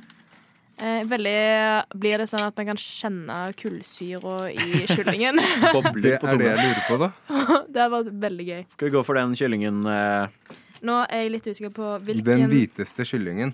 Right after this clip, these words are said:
Speaker 2: Den hviteste, vi tar den først.
Speaker 3: er, eh, den kyllingen som er marinert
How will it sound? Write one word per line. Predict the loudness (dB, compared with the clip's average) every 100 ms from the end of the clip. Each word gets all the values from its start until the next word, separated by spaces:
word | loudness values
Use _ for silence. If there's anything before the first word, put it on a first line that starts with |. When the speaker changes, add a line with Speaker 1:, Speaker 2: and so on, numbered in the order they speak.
| -4
Speaker 2:
Den | -2
hviteste, | -2 -2 -2
vi | -2
tar | -2
den | -4 -4
først. | -2 0
Speaker 3:
er, | 2 2 2 2
eh, | 2 2
den | 0 -4 -4
kyllingen | -4 -6 -6
som | -6 -4
er | -2
marinert | -2 -2 -4 -6